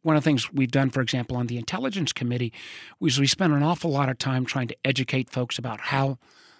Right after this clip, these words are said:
in this case, the Russians, were using these tools. And I was really plow-, proud when we had Jack Dorsey and Sheryl Sandberg, you know, nobody went off and started,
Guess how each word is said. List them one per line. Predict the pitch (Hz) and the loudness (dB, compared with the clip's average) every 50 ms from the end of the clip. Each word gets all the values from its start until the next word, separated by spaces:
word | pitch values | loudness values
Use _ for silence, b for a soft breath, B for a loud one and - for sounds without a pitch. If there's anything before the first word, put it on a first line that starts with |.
| b b _ | b b _
in | - 139 117 | -8 -4 -2
this | 120 131 - | 0 -2 0
case, | - 135 120 - | 0 0 -2 -2
the | - 147 | -4 -4
Russians, | 156 214 240 - - 196 180 165 - | 0 2 2 2 2 2 0 -2 -2
were | 127 123 | -2 0
using | 127 139 151 151 143 160 143 | 4 4 4 4 4 2 2
these | 135 143 131 - | 2 0 0 -2
tools. | - - 143 139 139 143 135 - - B B B B B B B B | -2 -2 -2 0 0 0 -2 -4 -6 B B B B B B B B
And | - 139 143 | 0 2 4
I | 160 180 | 4 4
was | 170 127 139 | 4 4 4
really | 151 143 143 | 2 2 2
plow-, | 127 - - 143 135 135 135 143 - | 0 -2 -2 -2 0 0 -2 -2 -2
proud | - 143 143 135 131 | -2 -2 0 0 0
when | 135 131 127 | 0 -2 -2
we | 127 127 | -2 -2
had | 120 127 123 120 117 | -2 -2 -4 -2 -4
Jack | - 127 120 - | -4 -6 -6 -6
Dorsey | - 143 135 - - - 131 | -6 -4 -2 0 0 0 0
and | 127 | 0
Sheryl | 123 - - 135 127 120 | 0 0 0 -2 -4 -4
Sandberg, | - - 226 226 196 165 147 139 B B B B B B B | -2 -2 -2 0 2 2 2 0 B B B B B B B
you | B 202 | B 2
know, | 156 139 139 | 4 4 4
nobody | 139 135 151 165 160 139 156 151 143 | 4 4 4 4 4 4 4 2 2
went | 139 143 143 143 139 | 2 2 0 2 2
off | 139 139 135 - | 0 0 0 -2
and | - 131 | -2 -4
started, | - - - 131 131 139 131 - | -2 -2 0 0 0 -2 -4 -6